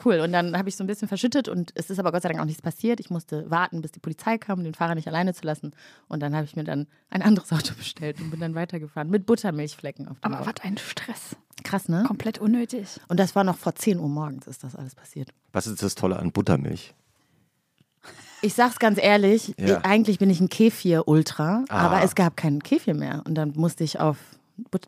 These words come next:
Speaker 1: peinlich, auf Buttermilch.
Speaker 2: Nee, das
Speaker 1: Äh,
Speaker 2: Schlimmste.
Speaker 1: es ist, ich, wirklich, ich mag Buttermilch nicht so gerne, muss ich ganz ehrlich
Speaker 2: Ja,
Speaker 1: sagen,
Speaker 2: Fakt.
Speaker 1: aber
Speaker 2: Kefir ist der Champagner. Und Buttermilch
Speaker 1: Endlich.
Speaker 2: ist so Rotkäppchensekt.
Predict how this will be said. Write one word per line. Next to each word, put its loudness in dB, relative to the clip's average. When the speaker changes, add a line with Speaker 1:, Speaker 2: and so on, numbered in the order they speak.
Speaker 1:
peinlich, 2
auf 0
Buttermilch. 2
Speaker 2:
Nee, 6
das 0
Speaker 1:
Äh, -2
Speaker 2:
Schlimmste. 2
Speaker 1:
es -2
ist, 4
ich, 6
wirklich, 6
ich 2
mag 6
Buttermilch 2
nicht 6
so 4
gerne, 2
muss 0
ich -6
ganz 4
ehrlich 0
Speaker 2:
Ja, 6
Speaker 1:
sagen, 2
Speaker 2:
Fakt. -6
Speaker 1:
aber 4
Speaker 2:
Kefir 2
ist -4
der 0
Champagner. -4
Und -8
Buttermilch 4
Speaker 1:
Endlich. 4
Speaker 2:
ist -6
so 6
Rotkäppchensekt. -4